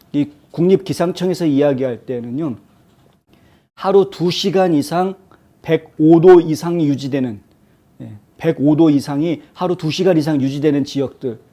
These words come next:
이 지금 보라색 나온 지역들이 그런, 그런 지역들인데,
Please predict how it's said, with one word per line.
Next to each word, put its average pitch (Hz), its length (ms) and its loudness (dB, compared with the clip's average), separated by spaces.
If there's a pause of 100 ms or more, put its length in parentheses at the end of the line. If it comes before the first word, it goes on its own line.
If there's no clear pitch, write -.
(120)
이 147 80 -8
지금 151 280 -4 (120)
보라색 143 540 -4
나온 131 300 -4
지역들이 131 300 -8
그런, 120 360 -12
그런 135 280 -8
지역들인데, 120 600 -10